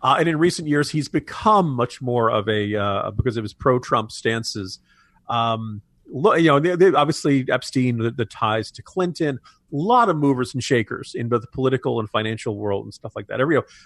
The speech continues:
um, there was a weird statement where Trump had s-, talked about how good character he had.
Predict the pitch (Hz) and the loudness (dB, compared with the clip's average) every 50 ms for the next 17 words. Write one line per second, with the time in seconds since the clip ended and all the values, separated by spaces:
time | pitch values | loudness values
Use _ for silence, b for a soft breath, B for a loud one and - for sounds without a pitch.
0 | B B - 120 120 123 120 120 117 117 131 127 135 143 143 139 139 135 123 120 | B B -2 2 2 4 4 2 0 -2 -4 0 2 2 2 2 2 0 0 0
1 | 117 127 156 180 214 220 208 180 160 - - - 175 165 170 156 151 147 139 135 | -2 -4 -2 -2 0 -2 -2 -4 -6 -8 -2 0 2 2 2 0 0 -4 -2 0
2 | 131 123 120 - - - - 139 151 160 160 - 143 135 123 123 - - - _ | 0 0 0 -2 -10 0 2 2 2 2 0 -2 0 0 0 -2 -4 -14 -16 _
3 | - - 143 - - 147 120 123 123 117 113 127 135 131 - - 127 131 139 139 | -2 -2 -2 -2 0 -2 0 0 0 -2 0 -2 -2 -2 0 2 2 4 4 4
4 | - - 123 107 110 107 107 110 104 98 98 101 | 2 2 0 0 0 0 0 2 2 2 2 0